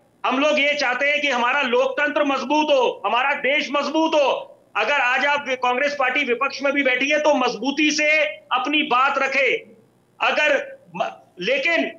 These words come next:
मुद्दा ये है, दिक्कत ये है कि जब कांग्रेस को कोई आत्ममंथन करने के लिए कहता है कि आप गिरेबान में झांकिए, देखिए कि दिक्कत कहाँ है, ब-,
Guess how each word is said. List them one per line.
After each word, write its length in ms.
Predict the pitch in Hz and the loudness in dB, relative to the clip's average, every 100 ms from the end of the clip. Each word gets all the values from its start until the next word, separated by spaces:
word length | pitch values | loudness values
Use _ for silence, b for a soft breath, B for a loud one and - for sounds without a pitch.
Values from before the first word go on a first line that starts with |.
| - | -4
मुद्दा 280 | - 302 294 | -2 0 2
ये 180 | 277 | 2
है, 200 | 269 247 226 | 2 0 -2
दिक्कत 400 | - 247 311 302 | -4 -4 -2 0
ये 120 | 294 277 | 0 0
है 260 | 247 226 - | 0 -2 -4
कि 160 | 247 | -6
जब 200 | 247 277 277 | -2 -2 0
कांग्रेस 400 | 247 254 294 285 | 0 0 -2 0
को 120 | 294 | 2
कोई 200 | 294 285 | 4 2
आत्ममंथन 540 | 254 262 277 277 277 | 2 0 -4 -2 -2
करने 260 | 277 262 277 | -2 -2 -2
के 120 | 277 | -2
लिए 120 | 269 | -2
कहता 320 | 269 247 247 285 | 0 -2 0 0
है 200 | 247 160 - _ _ _ | 0 -2 -8 _ _ _
कि 40 | 254 | 0
आप 260 | 254 285 | 2 2
गिरेबान 440 | - 240 277 269 277 | 0 0 2 2 2
में 140 | 285 | 0
झांकिए, 540 | 202 233 226 294 277 233 - - - | 0 -2 0 0 2 0 -4 -16 -2
देखिए 380 | 240 233 302 294 | 0 2 0 0
कि 100 | 294 | 0
दिक्कत 360 | 247 247 285 285 | -2 -2 -2 -2
कहाँ 280 | 285 262 285 | 0 0 0
है, 240 | 254 214 - - _ _ | 0 -2 -6 -16 _ _
ब-, 120 | 214 | -4